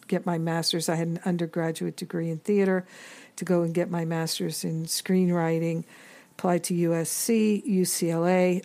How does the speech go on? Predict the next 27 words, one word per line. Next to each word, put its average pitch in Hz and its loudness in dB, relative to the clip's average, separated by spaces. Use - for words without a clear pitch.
I 180 0
got 170 -2
in. 180 2
I 175 0
went 170 -2
to 180 -4
U 170 0
S 170 -4
C 190 2
graduate 180 0
screenwriting 180 2
program, 170 0
which 165 -4
was - -4
a 196 -2
huge 202 0
coup, 196 4
'cause 180 -6
so 185 0
few 185 -2
people 180 -4
get 170 0
in, 185 2
at 185 -2
least 180 2
back 170 -4
then. 190 2